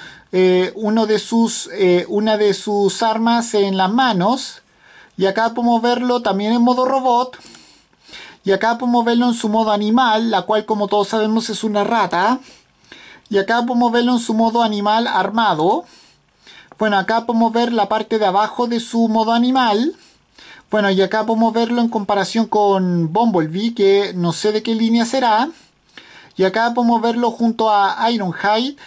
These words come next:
de Siege War for Cybertron. Y acá podemos verlo enfrentándose a, a Vertbreak. Y acá podemos verlo junto a Cheetor.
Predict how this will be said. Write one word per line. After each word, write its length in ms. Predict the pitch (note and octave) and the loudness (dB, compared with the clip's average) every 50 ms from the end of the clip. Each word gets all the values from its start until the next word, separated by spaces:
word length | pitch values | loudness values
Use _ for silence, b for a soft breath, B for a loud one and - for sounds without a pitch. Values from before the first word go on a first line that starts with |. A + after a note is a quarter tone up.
| B B B _ | B B B _
de 160 | E3+ F3+ F3+ | 0 0 0
Siege 320 | E3+ - A3+ A3+ - - - - | 0 0 -4 -4 -4 -4 -2 0
War 160 | A3 G#3+ F#3+ | 0 0 0
for 180 | - G#3+ G3+ | -2 -4 -4
Cybertron. 800 | - - A#3 A#3 G3+ F3 F3+ F3 - - G#3+ A3+ A#3+ C#4 E4+ F4+ B B B B B B _ _ B B B B B B B _ | -2 -2 0 0 0 0 0 -2 -2 -2 -2 0 0 -2 -4 -6 B B B B B B _ _ B B B B B B B _
Y 80 | - G3 | -2 -2
acá 240 | F#3 A3 A#3 A#3 | 0 0 -2 0
podemos 260 | A#3 B3 A#3 A#3+ A#3 A3+ | 0 0 0 2 2 2
verlo 200 | A#3 A#3+ A#3+ A#3+ | 0 0 0 0
enfrentándose 920 | A#3+ A#3 A#3 - A3 G#3 G3+ G3+ A3+ A3+ A3 A#3 A3+ A3+ - A#3 A3+ A3+ - - | 0 -2 -2 -2 -2 -2 -2 -2 -2 -2 0 -2 -4 -2 -2 -2 -2 -2 -2 0
a, 800 | F#3 F3+ F3 F3 F3 E3+ E3+ E3 E3 D#3+ D#3+ D#3 D3+ D3+ D3 C#3+ C#3 C#3 C3 b b b b b b b b b b b b b b _ _ - | 0 2 2 4 4 4 4 2 4 2 2 2 0 0 -2 -6 -8 -10 -14 b b b b b b b b b b b b b b _ _ -4
a 360 | D#3+ D#3 D#3 D3+ D3+ D3 D3 E3 | 0 0 2 2 2 0 0 -2
Vertbreak. 760 | G3 B3+ C4 - F#3 - G3 G#3+ A#3+ C4+ C#4+ C#4 - - B B B B B B B B B _ _ _ _ | -2 -2 -2 -2 -2 0 2 2 2 0 -2 -6 -10 -18 B B B B B B B B B _ _ _ _
Y 80 | F3 F#3+ | -2 0
acá 240 | F#3+ G3 A3 A#3 A3+ | 0 2 0 0 0
podemos 300 | A#3+ A#3+ A3+ A#3 A3+ A3+ | 0 0 0 0 2 0
verlo 280 | A#3 A3+ A#3+ A#3+ A3+ | 0 0 0 0 -2
junto 320 | A#3 - A#3 A3+ A3+ - A3+ | -2 0 -2 -2 0 0 -2
a 120 | G#3+ A3 | -2 -2
Cheetor. 480 | - - C4+ A#3 A#3 C3 B2 A#2+ - | -4 -4 -4 -4 -4 -6 -6 -8 -10